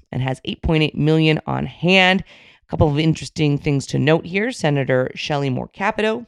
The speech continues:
the Republican from West Virginia, transferred a hundred thousand dollars to the committee, while Mitch McConnell's Bluegrass Committee pac transferred a hundred five thousand, and Related Companies' Stephen M. Ross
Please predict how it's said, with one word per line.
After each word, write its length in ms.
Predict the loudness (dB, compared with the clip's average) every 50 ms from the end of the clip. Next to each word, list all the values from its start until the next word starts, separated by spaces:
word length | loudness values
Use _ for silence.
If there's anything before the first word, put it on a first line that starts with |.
| _ _ _ -12
the 60 | -10
Republican 580 | -8 -6 -6 -6 -6 -6 -4 -2 -2 -2 -2 -4 _ -16 -20 -20 -20 -20 _ -2
from 220 | 0 2 4 4
West 240 | 4 4 2 0 -2
Virginia, 340 | 0 2 4 6 6 6 6
transferred 400 | 6 4 4 4 2 0 -2 -2
a 40 |
hundred 280 | 2 2 2 2 4 4
thousand 280 | 4 4 4 2 2 4
dollars 340 | 4 4 4 4 2 -2
to 80 | -6 -12
the 80 | -16 -6
committee, 420 | -2 0 0 0 0 -4 -8 -14 _ _ _ _ _ _ _ _ _ _ _ _ _ _ _ _
while 340 | 4 4 6 6 6 4 4
Mitch 240 | 2 0 -4 -6 -10
McConnell's 640 | -14 -12 -8 -4 -2 -2 -2 -2 -4 -8 -12 -20 -20 -20 -20 -20 -20 -10 -2 4
Bluegrass 520 | 6 8 8 8 8 6 6 4 4 0
Committee 300 | 0 0 2 4 4 4
pac 280 | 4 4 4 2 0 0
transferred 360 | 0 2 2 2 2 0 0
a 60 | 2
hundred 340 | 2 2 2 2 2 0 -4
five 400 | -2 _ 0 2 2 0 0 0
thousand, 640 | -2 -2 -2 -2 -2 0 0 0 0 0 -4 -8 -16 _ _ _ _ _ _ _ _ _ _ _ -4
and 240 | 0 4 4 6 6
Related 460 | 6 4 4 4 2 2 2 2 0
Companies' 500 | 2 2 2 4 4 4 4 2 2 0 -4 -10
Stephen 540 | -14 -16 -8 0 2 4 6 8 6 6 4 2 2
M. 260 | 4 4 6 4 4 2
Ross 540 | 2 4 4 4 4 2 -2 -4 -8 -14